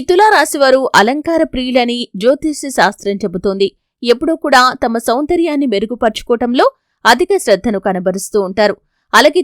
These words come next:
తెలివితేటలు కూడా అధికంగా ఉంటాయి. సాంకేతిక విద్యలో రాణిస్తారు.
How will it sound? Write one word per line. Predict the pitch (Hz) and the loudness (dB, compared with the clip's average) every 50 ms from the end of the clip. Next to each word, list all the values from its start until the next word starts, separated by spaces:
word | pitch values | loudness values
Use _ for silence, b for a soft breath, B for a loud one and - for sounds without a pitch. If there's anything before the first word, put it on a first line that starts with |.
| - | 2
తెలివితేటలు | 269 254 294 359 370 - 370 349 - 311 302 277 - | 2 0 2 0 0 0 -2 0 0 -2 -4 -2 0
కూడా | 254 220 196 180 180 | 0 2 2 2 2
అధికంగా | 185 190 - 214 208 196 196 190 190 | 0 -4 -4 -4 -2 -2 -2 -2 -2
ఉంటాయి. | 185 180 196 185 190 196 - - - - | -2 -2 0 -2 -2 -4 -8 -12 -6 0
సాంకేతిక | - 226 220 262 269 359 349 - 294 - 262 226 202 | 2 2 2 2 0 -2 -6 -6 -4 -2 -2 0 0
విద్యలో | 190 185 - 233 214 202 202 196 180 | -2 -2 -2 -2 0 0 0 0 0
రాణిస్తారు. | 170 208 202 - - - - 226 240 415 | 0 -2 -4 -8 -4 0 2 4 4 4